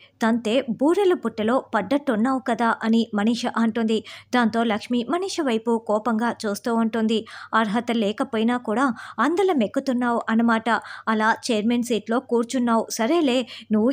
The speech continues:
ఏం చేస్తావో నేను చూస్తాను" అని మనీష అంటుంది.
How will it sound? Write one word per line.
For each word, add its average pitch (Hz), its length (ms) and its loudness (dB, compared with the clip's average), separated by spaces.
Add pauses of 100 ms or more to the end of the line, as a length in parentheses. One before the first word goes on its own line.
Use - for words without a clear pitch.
ఏం 226 160 2
చేస్తావో 226 500 0
నేను 269 300 4
చూస్తాను" 262 680 0
అని 226 280 2
మనీష 220 280 0 (160)
అంటుంది. 226 420 2